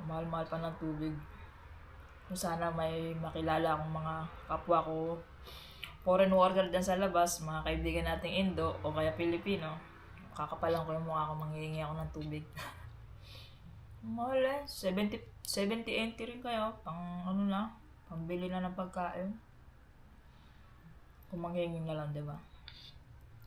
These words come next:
Sana. <laughs> Sana may makilala tayo.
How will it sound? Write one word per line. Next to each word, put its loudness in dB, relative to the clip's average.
Sana. -8
<laughs> -20
Sana 0
may 0
makilala 0
tayo. 0